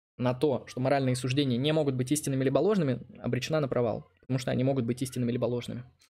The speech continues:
как показывает проблема Фрейги Гича и дилемма Йогерса. Здравствуйте всем, кто подошёл. Хорошо.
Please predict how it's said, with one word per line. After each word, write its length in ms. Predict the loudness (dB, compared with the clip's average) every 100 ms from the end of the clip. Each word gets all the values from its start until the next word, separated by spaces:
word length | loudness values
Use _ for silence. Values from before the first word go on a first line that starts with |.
| _ _
как 160 | 0 2
показывает 420 | 2 2 2 2
проблема 320 | 2 2 2
Фрейги 240 | 2 0
Гича 380 | 0 -2 -2 -4 -6 -20 -8
и 80 | -2
дилемма 240 | 2 2
Йогерса. 440 | 2 0 -4 -8 -12 -16 _ -6
Здравствуйте 480 | -2 0 -2 -6 -6
всем, 180 | -6
кто 120 | -4 -4
подошёл. 360 | -6 -6 -10 -16 _ _ _ _ _ _ -2
Хорошо. 420 | 0 2 2 0